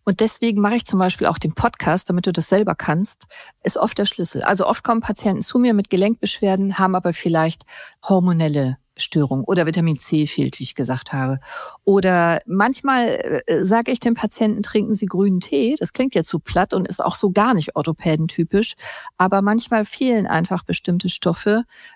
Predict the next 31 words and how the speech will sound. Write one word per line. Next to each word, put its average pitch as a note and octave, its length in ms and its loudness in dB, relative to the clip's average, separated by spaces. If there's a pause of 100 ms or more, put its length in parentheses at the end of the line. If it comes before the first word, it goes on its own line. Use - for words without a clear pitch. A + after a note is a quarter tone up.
die G#3 160 2
man G3+ 220 2
auffüllen F#3+ 580 2
kann F3+ 440 0 (300)
über G3 220 4
Ernährung. E3 520 2
Also C#3 140 0
ganz E3+ 300 -2
oft - 320 0
sogar. C3+ 480 -2
Ganz B3 420 0
häufig G#3 420 0
ist - 180 -4
der E3+ 80 0
Schlüssel F#3 580 0
eine E3 180 0
Mischung F#3 380 0
aus - 220 -2
Ernährung G3 640 2
und E3 200 -4
Bewegung. G#3+ 720 2 (320)
Und F3+ 160 -2
gerade G3+ 320 2
in F#3+ 80 0
der F3+ 160 0
Orthopädie F#3+ 840 -2 (120)
wärst E3 260 -2
du F3+ 60 -6
wahrscheinlich D#3+ 480 -2
völlig C#4 640 -2
geschockt, - 580 -6